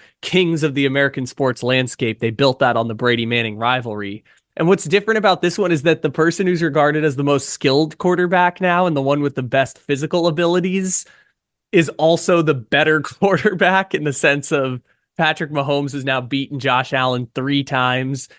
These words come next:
in a row in the playoffs. And so at that point, I don't think it's really a Brady Manning rivalry, although I saw that they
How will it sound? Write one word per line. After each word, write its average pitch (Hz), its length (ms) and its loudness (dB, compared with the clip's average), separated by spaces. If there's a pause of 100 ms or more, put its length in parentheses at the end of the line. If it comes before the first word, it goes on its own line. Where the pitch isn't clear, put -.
(160)
in 143 160 0
a 135 80 0
row 127 500 0 (320)
in 147 160 2
the 131 100 0
playoffs. 131 720 2 (200)
And 127 120 -4
so 131 400 2 (260)
at 135 160 -4
that 160 220 0
point, 156 280 0
I 143 180 0
don't 143 260 -2
think 147 200 0
it's 139 140 -4
really 135 260 0
a 120 40 -2
Brady 131 300 -2
Manning 127 280 -2
rivalry, 123 420 -2
although 120 240 -2
I 120 80 -2
saw 139 320 2
that 127 180 -6
they 120 380 -2